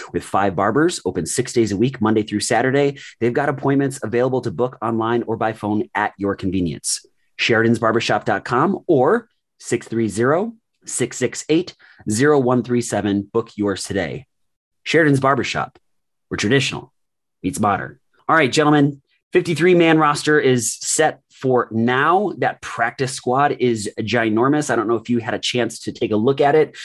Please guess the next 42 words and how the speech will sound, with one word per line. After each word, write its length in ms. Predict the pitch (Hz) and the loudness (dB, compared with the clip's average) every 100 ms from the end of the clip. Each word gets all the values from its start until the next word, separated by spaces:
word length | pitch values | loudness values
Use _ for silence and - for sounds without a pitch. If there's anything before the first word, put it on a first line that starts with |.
| - - | -10 0
There 200 | 175 226 | 2 4
are 140 | 214 | 4
a 80 | 180 | 4
lot 260 | 151 151 143 | 4 2 0
of 80 | |
surprises, 1000 | 135 - - 131 123 143 135 170 165 - - | -4 -8 -4 -2 0 0 0 0 -2 -4 -4
uh, 240 | 117 113 - | -2 -2 -2
for, 260 | - 123 | -2 -2
for 180 | - 123 | -2 0
me. 380 | 117 147 233 254 | 2 2 0 -2
I'll 120 | 117 | -2
be 120 | 120 | -2
kinda 220 | 113 110 | -2 -4
curious 280 | 98 120 113 | -4 -4 -4
to 60 | 107 | -4
see 320 | - 117 110 - - | -4 -4 -4 -10 -6
how 140 | - | -2
you 220 | 120 123 139 | 0 2 2
guys 240 | 131 123 | 2 2
kinda 180 | - 107 | -2 -4
feel 220 | - 120 | 0 2
about 180 | 113 101 | 2 0
this 160 | 107 | -4
situation. 560 | - 104 113 110 110 98 - - - _ _ - 151 | -6 -2 0 2 0 -2 -6 -18 -18 _ _ -8 0
Gentlemen, 280 | 208 202 | 2 4
let, 180 | 190 185 | 2 0
let 180 | 196 165 | -2 0
just 260 | 190 175 165 | 0 2 2
go 120 | 156 | 0
through 280 | 139 143 139 | 2 0 2
instead 200 | 135 139 | 0 -2
of 80 | |
going 380 | 131 131 120 117 - _ | 0 0 -2 -6 -14 _
position 440 | 131 110 127 127 | -4 0 0 2
by 160 | 120 110 | 2 0
position. 460 | 113 104 113 - 110 | -6 -2 -2 0 0
I 80 | |
just 180 | 131 185 | -2 0
wanna 100 | 190 | 0
hear 240 | 151 139 135 | 0 0 0
general 380 | - 123 143 | 0 -2 -2
surprises, 920 | 135 - - 143 160 160 160 156 151 | -4 -8 -6 -2 0 2 2 2 2